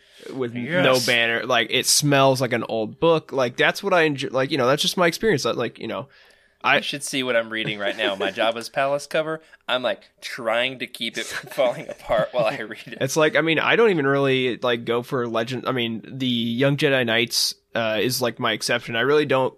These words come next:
Speaker 1: buy hardcover Legends books. I think the paperback is just more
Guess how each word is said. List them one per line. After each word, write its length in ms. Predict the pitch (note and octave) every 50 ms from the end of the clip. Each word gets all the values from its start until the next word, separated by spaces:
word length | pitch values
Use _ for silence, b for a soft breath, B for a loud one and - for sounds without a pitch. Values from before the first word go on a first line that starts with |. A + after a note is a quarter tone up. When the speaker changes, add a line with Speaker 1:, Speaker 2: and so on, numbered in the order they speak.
| _ _ - C3+ B2
Speaker 1:
buy 500 | - A#2 A2+ A2+ A2+ A2+ A#2 A2+ G#2+ G#2 A#2
hardcover 480 | A#2+ C3 A#2+ A#2 A2+ - - A#2+ A#2 G#2+
Legends 340 | G#2 G#2+ A2 C3 A#2+ G#2+ -
books. 280 | - - G#2 - -
I 100 | A2+ G#2+
think 280 | G#2+ - B2 A#2 A#2 -
the 80 | - G#2
paperback 560 | - A#2+ G2+ A2 A#2+ A2+ A#2+ A2+ G#2 - -
is 120 | A#2+ A2
just 340 | - G2+ - - - - - _ b b b b b b b b
more 720 | - A#2 B2 B2 A#2+ B2 B2 B2+ B2+ B2 B2 A#2+ A#2 A2+ -